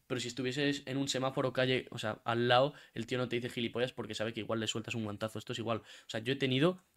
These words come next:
de verdad que mucho, mucho hate y he tenido épocas que me llegaban, o sea, no en comentarios de vídeos, sino que me llegaban mensajes privados de gente metiéndome mierda que si ahora me pongo a buscar, hace tres semanas encuentro a un tío, ¿sabes?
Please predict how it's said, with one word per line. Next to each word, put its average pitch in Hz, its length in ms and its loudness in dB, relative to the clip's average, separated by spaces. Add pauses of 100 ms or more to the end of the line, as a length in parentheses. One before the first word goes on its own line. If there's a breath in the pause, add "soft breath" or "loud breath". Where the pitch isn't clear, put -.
(140)
de 110 160 -6
verdad 113 220 -2
que - 320 -2
mucho, 135 500 0
mucho 139 380 4
hate 139 140 -4
y - 20 0
he 127 40 -2
tenido 120 240 -4
épocas 127 320 -4
que 113 140 -6
me 107 140 -4
llegaban, 113 400 -2 (240 soft breath)
o - 40 -20
sea, 110 120 -6
no 131 160 0
en 156 80 2
comentarios 135 440 0
de 131 60 -2
vídeos, 110 240 -2
sino 101 160 -8
que 101 80 -10
me 101 80 -6
llegaban 113 300 -2
mensajes 123 420 -4
privados 120 400 0
de 117 80 -6
gente 131 380 -4 (320 soft breath)
metiéndome 120 360 -2
mierda 127 300 0
que 127 80 -6
si 113 140 -2
ahora 123 100 2
me 135 120 0
pongo 123 160 2
a - 20 2
buscar, 123 340 -2 (220 soft breath)
hace 120 480 0
tres 117 200 -4
semanas 123 280 -2
encuentro 123 380 -4
a - 20 0
un 113 80 -2
tío, 98 200 -6
¿sabes? 143 280 -4